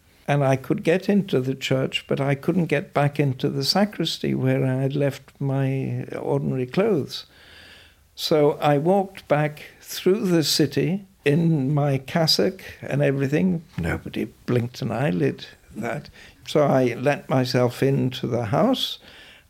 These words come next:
and my two confreres who were there, they embraced me.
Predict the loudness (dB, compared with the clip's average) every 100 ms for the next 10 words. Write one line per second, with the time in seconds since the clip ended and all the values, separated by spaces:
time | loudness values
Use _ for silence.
0 | -2 0 2 2 4 4 4 2 -2 -8
1 | -20 _ -2 0 0 0 0 0 0 0
2 | 0 -2 -2 2 2 2 2 2 0 -8
3 | _ _ _ 2 4 6 4 4 0 -4
4 | -4 -4 -4